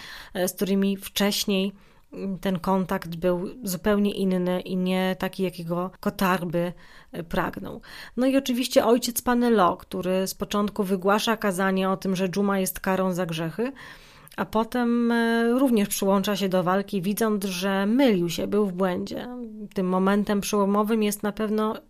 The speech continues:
widok śmierci niewinnego dziecka, e, synka sędziego Ottona, który przekonuje kapłana, że dżuma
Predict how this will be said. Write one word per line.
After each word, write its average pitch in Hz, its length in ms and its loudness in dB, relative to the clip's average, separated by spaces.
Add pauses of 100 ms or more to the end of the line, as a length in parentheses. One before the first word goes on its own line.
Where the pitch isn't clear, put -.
widok 220 440 0
śmierci 196 520 0
niewinnego 190 540 2
dziecka, 170 560 -4
e, 196 120 4
synka 208 360 2
sędziego 190 500 2
Ottona, 180 540 -2
który 208 260 -4
przekonuje 233 640 2
kapłana, 175 600 -2
że 170 180 -4
dżuma 180 480 -2